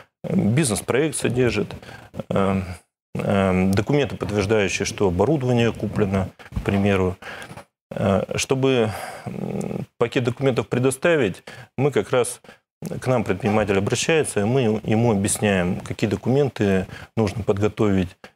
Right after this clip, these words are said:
а, м, какие формы нужно заполнить, э, по бизнес-плану консультируем и так далее.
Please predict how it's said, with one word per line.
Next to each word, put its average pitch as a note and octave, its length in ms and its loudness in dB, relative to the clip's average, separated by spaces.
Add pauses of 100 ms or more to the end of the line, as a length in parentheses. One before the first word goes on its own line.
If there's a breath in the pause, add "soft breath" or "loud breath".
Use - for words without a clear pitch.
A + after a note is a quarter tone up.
(240)
а, F#2+ 340 2
м, F#2 200 0 (720)
какие B2 260 -2
формы A2 380 0
нужно F#2+ 300 2
заполнить, F#2 760 0
э, - 220 -4 (400)
по A#2+ 260 4
бизнес-плану G#2+ 840 2 (300 loud breath)
консультируем F#2+ 800 2 (260)
и A2+ 80 2
так G2+ 200 0
далее. F#2 460 2